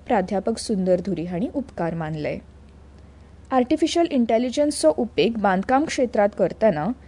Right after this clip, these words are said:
गोंय सरकाराच्या भौशीक बांदकाम खात्यान तशेंच उदकास्रोत खात्यान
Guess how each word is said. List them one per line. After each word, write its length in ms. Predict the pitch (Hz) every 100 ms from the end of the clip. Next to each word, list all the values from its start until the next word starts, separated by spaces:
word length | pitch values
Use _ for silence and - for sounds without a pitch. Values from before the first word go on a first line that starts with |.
| - -
गोंय 160 | 247 277
सरकाराच्या 680 | 330 320 302 277 277 277 302
भौशीक 380 | 262 202 - 254
बांदकाम 440 | 262 233 226 233 233
खात्यान 360 | 185 180 208 294
तशेंच 320 | 254 220 - 226
उदकास्रोत 520 | - 240 233 269 294 -
खात्यान 380 | 220 196 139